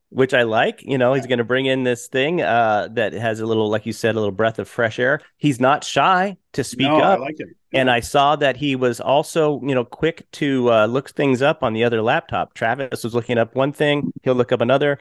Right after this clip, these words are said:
Speaker 1: Sometimes it gets a little bit, uh, confusing on who's running the show there because Travis was looking up something, Cooper looked it up, and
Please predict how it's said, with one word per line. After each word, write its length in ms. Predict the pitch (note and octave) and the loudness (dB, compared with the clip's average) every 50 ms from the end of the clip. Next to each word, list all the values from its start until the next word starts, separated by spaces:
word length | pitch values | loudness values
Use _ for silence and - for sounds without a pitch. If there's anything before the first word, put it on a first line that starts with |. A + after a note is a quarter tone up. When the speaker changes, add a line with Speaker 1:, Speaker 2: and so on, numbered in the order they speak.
| - _ _ _ _ _ _ _ _ _ _ _ _ _ _ _ _ - | -10 _ _ _ _ _ _ _ _ _ _ _ _ _ _ _ _ -4
Speaker 1:
Sometimes 480 | - C#4 E4 - - D4 C#4 B3+ A3+ | -2 -2 -2 0 0 0 0 0 0
it 40 | A#3+ | -2
gets 180 | G3+ G3+ G3 - | -4 -4 -4 0
a 40 | G3+ | 0
little 180 | F#3+ F3+ F3+ | 0 0 0
bit, 360 | E3+ E3+ F3 E3 D#3+ - - | 0 0 -2 -2 -2 -2 -2
uh, 400 | E3 D3+ C#3+ C3 B2 A#2+ A2+ E2+ - - D#2 D#2+ - - | 0 2 4 4 2 2 0 -4 -8 -12 -18 -20 -10 -6
confusing 500 | - C#3+ B2+ - E3+ E3+ D#3+ - C#3+ B2 | -4 -4 -4 -2 -4 -2 -2 0 0 0
on 120 | A#2+ A2+ | 0 0
who's 240 | C3+ C#3 C#3 B2+ B2 | 0 -2 -2 -4 -4
running 320 | B2 C3 C#3 C3 C3 B2 | -2 -2 0 0 0 -2
the 80 | A#2 A2+ | -2 -4
show 320 | - - - B3+ C#4+ D4+ | -2 -2 0 2 2 2
there 160 | F#3 C3+ A#2 | 2 2 2
because 300 | G#2+ G#2+ G2 - A2 G2 | 0 -2 -2 -4 -4 -6
Travis 360 | - - F#3 G3+ A3 A3 F#3 - | -4 -2 -2 0 0 -2 -4 -6
was 100 | C#3+ B2 | -4 -4
looking 240 | A#2 - - - | -4 -2 -2 -2
up 100 | A#2 G#2 | -4 -2
something, 380 | - - A#2 A2 - A#2 A2 A2 | -2 -4 -4 -4 -4 -4 -4 -4
Cooper 280 | G#2+ - G3+ G3+ E3+ C3+ | -4 -4 -2 0 2 0
looked 180 | B2+ A#2+ - | 0 0 0
it 80 | A#2+ A2+ | 0 0
up, 160 | A#2+ C#3 - | 0 0 -2
and 180 | B2 A#2 A2 | -4 -6 -6